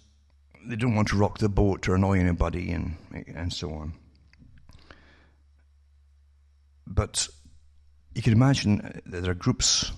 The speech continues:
out there <laughs> that, that you could have done the same too, uh, the same kind of thing too. And they'd be screaming to high heaven, it'd be up, it'd be mentioned in Parliament, and oh my goodness. And,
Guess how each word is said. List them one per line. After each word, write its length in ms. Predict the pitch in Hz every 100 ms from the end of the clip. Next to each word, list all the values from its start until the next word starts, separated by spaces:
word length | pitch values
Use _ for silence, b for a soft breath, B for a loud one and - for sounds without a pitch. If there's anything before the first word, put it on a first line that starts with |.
| -
out 180 | 104 -
there 300 | 90 90 107
<laughs> 1120 | - - - - 165 120 92 - - - - -
that, 220 | - 98
that 100 | 104
you 80 | 92
could 140 | 92
have 180 | 69 87
done 140 | 104
the 80 | 92
same 240 | - 92
too, 420 | 80 127 117 82 62
uh, 140 | 65
the 80 | -
same 220 | - 101
kind 160 | 87 82
of 60 |
thing 200 | 87 80
too. 280 | 78 147 107 - - - - _ _ _ _ - -
And 160 | 110
they'd 120 | 117
be 100 | 113
screaming 560 | 110 - 110 123 113 95
to 120 | 98
high 240 | 95 101 95
heaven, 340 | 101 113 95
it'd 100 | 82
be 120 | 90
up, 80 | -
it'd 120 | -
be 100 | 82
mentioned 420 | 92 98 113 - 101
in 80 |
Parliament, 640 | 101 - 107 123 85 90 80
and 260 | 80 76
oh 160 | 104 110
my 160 | 85
goodness. 500 | 80 - - - -
And, 140 | -